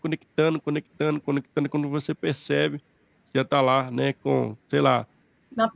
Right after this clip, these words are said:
Speaker 1: mapeados vários indicadores, já tem, né, grandes, é, conexões com os projetos que você entrega como área de pessoas, como área de gente, né, acho que isso é importante também, né, Távora, assim,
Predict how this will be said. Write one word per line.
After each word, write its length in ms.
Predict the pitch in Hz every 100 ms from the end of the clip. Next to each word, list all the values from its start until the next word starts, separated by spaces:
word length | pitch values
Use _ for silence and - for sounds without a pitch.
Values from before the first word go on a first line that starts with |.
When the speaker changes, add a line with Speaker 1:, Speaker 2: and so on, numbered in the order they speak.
| 135
Speaker 1:
mapeados 540 | 143 151 139 143 123
vários 440 | 117 127 160 185
indicadores, 800 | 160 151 160 143 127 131 151 151
já 100 | 135
tem, 320 | 127 143 143
né, 400 | 127 131 139 131 107 _ - 123 113 -
grandes, 640 | 131 151 190 175 151 123 147
é, 300 | 143 135 113 _ _ _
conexões 640 | 143 147 - - 143 170 175
com 80 | 147
os 80 |
projetos 580 | 135 147 131 113 135 151
que 80 | -
você 220 | 131 -
entrega 340 | 131 - 131 131
como 240 | - 127 123
área 160 | 127
de 100 | 120
pessoas, 500 | - 127 - 135 139
como 260 | - 135 127
área 160 | 123
de 160 | 120 113
gente, 440 | 107 123 143 147 127
né, 180 | 131
acho 140 | 131 -
que 120 | -
isso 120 | -
é 40 | 131
importante 580 | - 123 - 123 127
também, 260 | - 120 127
né, 120 | 139
Távora, 320 | 135 127 123
assim, 280 | 123 - 123